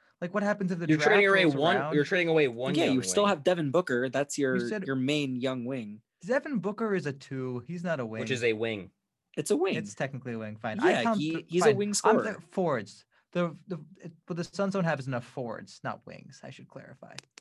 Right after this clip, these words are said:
Speaker 2: Forwards?
Speaker 1: If you say
Speaker 2: What are
Speaker 1: that
Speaker 2: you
Speaker 1: Brid-
Speaker 2: talking about?
Speaker 1: What?
Speaker 2: Forwards? They have
Speaker 1: Small
Speaker 2: Baines.
Speaker 1: forwards. Small forwards.
Speaker 2: Ba-,
Speaker 1: Whatever.
Speaker 2: Baines can stretch to the three.
Speaker 1: Mikal Bridges and Kelly Oubre are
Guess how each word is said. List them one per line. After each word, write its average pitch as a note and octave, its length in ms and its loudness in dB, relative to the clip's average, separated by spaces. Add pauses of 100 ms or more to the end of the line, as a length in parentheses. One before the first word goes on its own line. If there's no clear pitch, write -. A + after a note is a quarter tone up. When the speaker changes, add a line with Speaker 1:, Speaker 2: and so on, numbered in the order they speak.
(260)
Speaker 2:
Forwards? A#2+ 460 -2
Speaker 1:
If B2 40 -10
you C3 60 -10
say B2+ 140 -4
Speaker 2:
What B2 40 -4
are A#2 40 -10
Speaker 1:
that A#2 120 -6
Speaker 2:
you - 40 -14
Speaker 1:
Brid- B2 180 -4
Speaker 2:
talking G#2 180 -14
about? F#2+ 100 -14 (580)
Speaker 1:
What? G#3 200 0 (540)
Speaker 2:
Forwards? D3 560 -2 (240)
They C3 80 2
have D3+ 100 2
Speaker 1:
Small D3+ 120 2
Speaker 2:
Baines. F3 240 4
Speaker 1:
forwards. A#2 380 -4
Small F3+ 520 0
forwards. C#3 800 -4
Speaker 2:
Ba-, D3+ 60 -14
Speaker 1:
Whatever. E3+ 380 2
Speaker 2:
Baines C#3+ 380 2
can C#3 100 -8
stretch A#2 380 -2
to A2 60 -4
the G2+ 60 0
three. G2+ 340 -4
Speaker 1:
Mikal G3+ 440 -2
Bridges D#3+ 480 -4 (140)
and D3+ 400 -4
Kelly F3 300 -2
Oubre C#3+ 420 -2
are C#3 280 -4